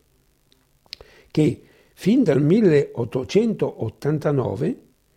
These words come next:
si era data una festa da ballo per raccogliere un pri-, il primo fondo per la costruzione di un ospedale,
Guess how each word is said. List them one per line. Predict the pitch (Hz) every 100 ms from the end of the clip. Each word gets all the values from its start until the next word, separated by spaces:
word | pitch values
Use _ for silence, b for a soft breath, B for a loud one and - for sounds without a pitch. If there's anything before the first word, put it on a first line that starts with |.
| b b
si | - 226
era | 240 233
data | 123 104 147 196
una | 214 226
festa | 156 135 -
da | 131
ballo | 135 143 135 139 143
per | 147
raccogliere | 139 180 160 131 123 117 -
un | - 120
pri-, | - 214
il | 180 175
primo | - 254 208
fondo | 135 143 113 113 156 247 B B B B B B
per | 208 233
la | 180
costruzione | - 151 - 220 - 208 196
di | 139
un | 147
ospedale, | 131 - 127 107 104 117